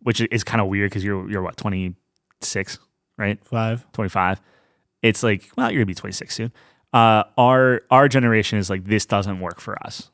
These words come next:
Speaker 1: Like, we won't be able to do that. But, like, our kids will be fine."
Speaker 2: Yeah.
Speaker 1: So it's just
Speaker 2: That's how it always works, though. It's always a cycle.
Speaker 1: He, uh, right.
Speaker 2: Yeah.
Speaker 1: Yeah. But it's just like, at what point is it too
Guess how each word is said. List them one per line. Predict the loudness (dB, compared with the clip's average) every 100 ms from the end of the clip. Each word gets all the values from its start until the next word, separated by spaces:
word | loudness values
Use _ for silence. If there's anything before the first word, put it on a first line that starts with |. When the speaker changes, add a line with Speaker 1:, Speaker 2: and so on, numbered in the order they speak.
| -6
Speaker 1:
Like, | -2
we | 0 0
won't | 0 -4
be | -8
able | -12
to |
do | -14 -14
that. | -16 -18 _
But, | -2
like, | -2 0
our | 2 2
kids | 2 -6 -6 -6
will | -14
be | -14
fine." | -10 -10 -10 -14 -18 _ _ _
Speaker 2:
Yeah. | 2 4 2 -4 _ _ -6
Speaker 1:
So | 0 2 2 2
it's | 2
just | 2 -2 -4 _ _ 0
Speaker 2:
That's | 4
how | 6
it | 8
always | 8 6
works, | 4 0 4
though. | 4
It's | 4
always | 4 4
a | 2
cycle. | 0 -2 -2 -4 -6 _ _
Speaker 1:
He, | -8 -2
uh, | 0
right. | 4 4 2 2
Speaker 2:
Yeah. | 4 6 4
Speaker 1:
Yeah. | 0
But | 2
it's | 2 2
just | -2 2
like, | 2 2 -4 -20 _ -18 -4
at | 0 4
what | 6 4
point | 2 2 2
is | 0 -2
it | -4 -6
too | -6 2 4 6 4 4 2